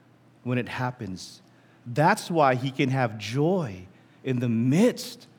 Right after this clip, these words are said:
of suffering, you see. So many people look at the church by what they can get out of the church.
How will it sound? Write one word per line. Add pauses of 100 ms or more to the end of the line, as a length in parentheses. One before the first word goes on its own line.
(180)
of
suffering, (340)
you
see. (960)
So
many
people
look
at
the
church (560)
by
what
they
can
get
out
of
the
church.